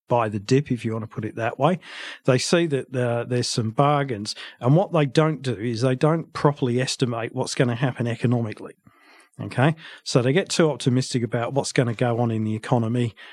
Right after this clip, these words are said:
and so what happens is they buy. There is a strong rally that's usually somewhere in the order of twenty to twenty-five percent off the low,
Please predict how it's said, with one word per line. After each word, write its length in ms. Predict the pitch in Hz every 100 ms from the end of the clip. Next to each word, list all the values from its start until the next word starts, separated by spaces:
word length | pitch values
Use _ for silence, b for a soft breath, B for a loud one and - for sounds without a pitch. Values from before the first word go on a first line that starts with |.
| B -
and 440 | 131 120 117 117
so 220 | - 120
what 200 | 131 135
happens 380 | - 143 117 107
is 140 | 107
they 140 | - 107
buy. 460 | - 180 196 190
There 180 | 147 120
is 140 | 110 104
a 60 |
strong 380 | - - 117 104
rally 440 | 123 156 180 170
that's 260 | 120 117 -
usually 400 | 113 110 110 110
somewhere 340 | - 127 117
in 80 | 113
the 120 | 113
order 260 | 117 113 110
of 100 | 110
twenty 400 | - 135 117 113 B B B
to 120 | -
twenty-five 560 | - 151 120 - 117 113
percent 340 | - - 110
off 180 | 110 104
the 120 | -
low, 500 | 107 131 160 151 147